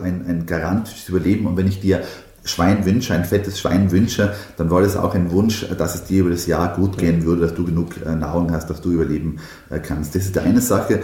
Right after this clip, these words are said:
Die zweite Sache ist, dass das, äh, Schwein, das kennen wir noch, äh, in der Umgangssprache, auch ein Symbol war, das,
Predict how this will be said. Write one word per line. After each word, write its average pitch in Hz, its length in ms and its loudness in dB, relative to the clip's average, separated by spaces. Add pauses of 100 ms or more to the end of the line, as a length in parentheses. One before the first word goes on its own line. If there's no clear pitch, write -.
(180)
Die 95 80 0
zweite - 300 2
Sache 95 360 0
ist, 104 340 -4
dass 92 220 0
das, 85 300 -2
äh, 85 200 -6
Schwein, 92 540 -2 (260)
das - 160 -4
kennen 98 220 0
wir 95 80 4
noch, 95 200 2 (140)
äh, 85 160 0
in 90 80 0
der 85 100 0
Umgangssprache, 92 760 0 (420)
auch 95 200 0 (120)
ein 87 180 2
Symbol 85 560 0
war, 95 360 2
das, - 260 -6